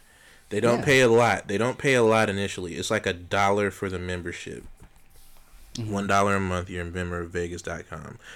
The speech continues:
Speaker 1: You pay twelve dollars for your annual. Um, well, you can pay ten dollars for annual if you want to. Save yourself two dollars. Because
Speaker 2: Well,
Speaker 1: guess
Speaker 2: yeah,
Speaker 1: what?
Speaker 2: go ahead. What?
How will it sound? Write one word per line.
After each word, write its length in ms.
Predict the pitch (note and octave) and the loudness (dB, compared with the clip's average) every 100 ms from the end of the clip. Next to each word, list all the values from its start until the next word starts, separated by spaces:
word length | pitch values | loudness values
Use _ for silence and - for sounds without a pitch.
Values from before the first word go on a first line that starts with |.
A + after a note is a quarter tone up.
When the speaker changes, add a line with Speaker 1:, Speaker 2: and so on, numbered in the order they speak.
| - - | -18 -14
Speaker 1:
You 120 | F2 | -8
pay 160 | E2+ | -8
twelve 320 | D#2+ - F#2 F2+ | -6 -4 -2 0
dollars 360 | F2+ F2+ F2 | 0 0 -2
for 120 | - | -4
your 140 | E2+ E2 | -8 -8
annual. 760 | E2+ E2+ E2+ E2+ E2+ E2+ - - | -10 -8 -8 -8 -8 -10 -12 -14
Um, 360 | F2+ E2 D#2+ C#2+ - | -14 -12 -12 -10 2
well, 260 | A2 G2+ | 4 2
you 100 | G#2+ | -2
can 100 | G#2+ | -8
pay 240 | - F#2+ E2+ | -4 -6 -6
ten 360 | - C3 B2+ | -8 -6 -4
dollars 480 | F#2 D#2+ D2 - - - - | -4 -6 -8 -10 -12 -12 -14
for 160 | - | -12
annual 500 | - F2 D2 A#1 - - | -8 -10 -12 -14 -16 -16
if 160 | F#2 | -14
you 80 | D#2+ | -12
want 200 | D#2+ - | -12 -12
to. 140 | - - | -16 -12
Save 280 | - F#2 | -8 -8
yourself 280 | E2 - E2 | -8 -12 -12
two 140 | - - | -14 -18
dollars. 400 | - - - - - - - - | -18 -18 -20 -20 -20 -20 -20 -10
Because 500 | G#2 G2 G#2 F#2+ F2+ - | -8 0 2 2 -2 -4
Speaker 2:
Well, 140 | D#3 - - - | -6 -6 -14 -4
Speaker 1:
guess 220 | A2 A2 | 0 0
Speaker 2:
yeah, 60 | - | 2
Speaker 1:
what? 420 | C#3+ G2+ - - | 2 0 -6 -16
Speaker 2:
go 80 | G2+ | -12
ahead. 140 | G2 - - _ _ _ | -12 -14 -20 _ _ _
What? 200 | F2 - | -18 -18